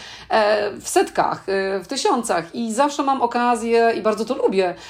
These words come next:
z nimi rozmawiać, opowiadać im, tłumaczyć im Amerykę, to, co wiem, to, co sama, e, zauważyłam. Ale chciałam to zrobić właśnie w formie podcastu, ale nie wyobrażałam sobie, żebym, żebym to,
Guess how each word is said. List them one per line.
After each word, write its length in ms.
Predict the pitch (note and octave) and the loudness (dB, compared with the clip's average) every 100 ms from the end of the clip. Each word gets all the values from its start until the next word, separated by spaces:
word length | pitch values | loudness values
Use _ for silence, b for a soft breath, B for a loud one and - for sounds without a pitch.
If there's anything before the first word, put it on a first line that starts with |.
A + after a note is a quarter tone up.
| B B | B B
z 80 | F#3+ | 0
nimi 200 | G#3+ G3+ | 2 2
rozmawiać, 600 | F3+ G3+ G#3 G3+ F3+ F#3+ | 4 2 2 0 -2 -4
opowiadać 640 | E3+ F3 G#3 G3+ G3 - | -6 0 2 4 2 -2
im, 160 | G3 E3+ | -2 -2
tłumaczyć 440 | F3 F3+ G3+ E3+ | -2 -2 -2 -4
im 120 | F#3+ | -4
Amerykę, 400 | F3+ F3+ E3+ E3+ | -2 -2 -4 -6
to, 140 | E3 F3 | -6 -6
co 140 | F3+ | -6
wiem, 320 | D3+ F3 E3+ | -2 -2 -2
to, 100 | E3 | -4
co 140 | D#3+ E3 | -8 -6
sama, 400 | E3 D#3 D#3 D#3 D#3+ D#3 | -4 -4 -4 -4 -4 -2
e, 40 | |
zauważyłam. 420 | D#3 D#3 D#3+ D#3 D3+ B B | -2 -4 -2 -4 -6 B B
Ale 140 | - C4+ | -2 0
chciałam 240 | - G#4 | 2 2
to 80 | F#4 | 2
zrobić 180 | E4+ D4 | 0 0
właśnie 220 | E4 D#4 | 0 0
w 40 | |
formie 240 | C#4 C4 B3+ | 0 -2 -2
podcastu, 420 | B3 G#3 F#3+ C4 | -4 -2 -2 -2
ale 120 | A#3+ | 0
nie 120 | B3+ | 0
wyobrażałam 480 | C4+ C#4+ C4 A#3 A#3+ | 0 0 0 0 0
sobie, 200 | A#3 B3 | -2 -6
żebym, 440 | A#3 A#3+ B3+ A#3+ A#3 | -4 -4 -4 -4 -6
żebym 340 | A#3 A#3+ B3 | -2 -2 0
to, 380 | A#3 A3+ A3+ | 2 4 2